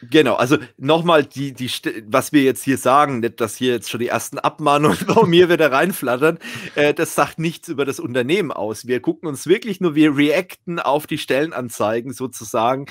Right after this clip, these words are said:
ähm, aus dem I-T-Bereich. Also, ne, also gerade auch jetzt bei der nächsten, bei der nächsten Unternehmung, ähm, <laughs> gerade da möchte ich jetzt nicht unbedingt ins Fettnäpfchen treten. Also es ist wirklich nur unsere persönliche Meinung dazu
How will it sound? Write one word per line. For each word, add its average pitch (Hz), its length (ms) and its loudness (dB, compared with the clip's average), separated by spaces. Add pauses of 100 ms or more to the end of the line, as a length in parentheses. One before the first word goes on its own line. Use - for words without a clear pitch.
(380)
ähm, 127 420 -2 (360)
aus 151 240 2
dem 147 160 2
I-T-Bereich. 123 880 0
Also, 120 160 2
ne, 139 240 2
also 143 260 -2 (260)
gerade 139 340 4
auch 127 100 -2
jetzt 151 240 -2
bei 131 120 4
der 127 160 2
nächsten, 165 680 -2
bei 143 100 0
der 139 100 -2
nächsten 156 460 -6
Unternehmung, 160 800 0 (340)
ähm, 147 420 4 (420)
<laughs> - 400 -20
gerade 151 500 2
da 151 220 4
möchte 175 320 0
ich 147 60 -2
jetzt 156 200 -2
nicht 202 220 -2
unbedingt 160 600 0
ins 143 200 -10
Fettnäpfchen 147 560 -4
treten. 135 320 -2
Also 131 160 -4
es 123 160 -8
ist - 120 -16
wirklich 175 300 0
nur 170 320 2
unsere 175 260 0
persönliche 226 760 -2
Meinung 147 680 2
dazu 202 460 -4